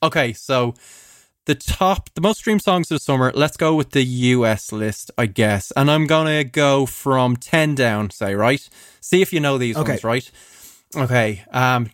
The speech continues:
Speaker 1: Dance Monkey by Tones and I.
Speaker 2: One of the worst songs ever made, and I, I believe, uh, Joe, when I was with Joe, I put it in my, like, worst songs of the year last year, so it's still fucking
Speaker 1: Yeah.
Speaker 2: going.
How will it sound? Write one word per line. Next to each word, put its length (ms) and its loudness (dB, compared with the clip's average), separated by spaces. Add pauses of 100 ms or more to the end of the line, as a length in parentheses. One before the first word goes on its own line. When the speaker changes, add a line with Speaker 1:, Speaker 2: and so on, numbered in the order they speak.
(180)
Speaker 1:
Dance 420 0
Monkey 600 -2 (380)
by 140 2
Tones 540 -2
and 80 2
I. 340 0 (800)
Speaker 2:
One 200 0
of 60 0
the 80 4
worst 260 2
songs 400 -2 (140)
ever 260 0
made, 380 0
and 160 -2
I, 200 -2
I 120 -2
believe, 680 0
uh, 440 0 (600)
Joe, 300 2
when 180 -4
I 40 -4
was 100 -4
with 100 -4
Joe, 300 0
I 80 -2
put 160 -2
it 60 0
in 80 0
my, 120 0
like, 240 -4
worst 240 -2
songs 240 -2
of 60 -6
the 60 2
year 140 0
last 400 -4
year, 240 0
so 140 0
it's 100 -2
still 240 2
fucking 280 0
Speaker 1:
Yeah. 40 2
Speaker 2:
going. 360 -2